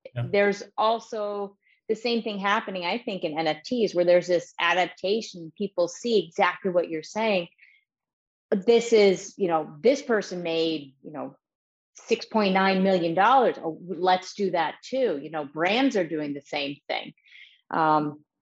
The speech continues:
Speaker 2: but not, it's not gonna be the same
Speaker 1: Mm-hmm.
Speaker 2: success story for every single brand or N F T that comes after. There's gonna be a lot that falls off, just like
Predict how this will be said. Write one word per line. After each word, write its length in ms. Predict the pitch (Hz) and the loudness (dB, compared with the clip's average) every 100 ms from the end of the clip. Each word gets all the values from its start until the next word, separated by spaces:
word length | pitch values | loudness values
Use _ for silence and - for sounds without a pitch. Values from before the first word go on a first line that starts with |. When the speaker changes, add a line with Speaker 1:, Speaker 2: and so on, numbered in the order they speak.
| _ _ _ | _ _ _
Speaker 2:
but 380 | 185 180 208 208 | -12 2 2 4
not, 280 | 214 208 - | 4 4 4
it's 200 | 220 214 | 4 2
not 220 | 208 196 202 | 0 0 0
gonna 140 | 196 | 0
be 120 | 196 | 2
the 80 | 185 | 0
same 240 | 180 196 180 | -2 -6 -4
Speaker 1:
Mm-hmm. 60 | |
Speaker 2:
success 380 | 123 - 185 175 | -4 -2 -4 -4
story 340 | - 180 170 165 | -4 -2 0 -2
for 80 | - | -2
every 260 | 175 160 160 | -4 -2 -6
single 300 | - 165 151 | -6 -6 -4
brand 640 | 165 165 160 151 147 151 | 0 2 2 0 -2 -4
or 160 | 160 151 | -2 0
N 140 | 165 160 | 0 -2
F 100 | 156 | -6
T 160 | - 156 | -6 -4
that 140 | 151 - | -6 -8
comes 180 | 143 - | -10 0
after. 400 | 180 214 - 165 | 2 2 0 -10
There's 200 | 185 196 | -10 -4
gonna 180 | 202 202 | 0 4
be 80 | 190 | 6
a 60 | |
lot 240 | 175 180 185 | 6 4 4
that 160 | 170 - | 0 0
falls 360 | 185 170 165 160 | 0 0 0 -2
off, 400 | 202 220 175 185 _ _ _ _ _ | 0 2 2 0 _ _ _ _ _
just 340 | 226 214 202 - | 0 0 -2 -6
like 260 | 185 180 | -4 -4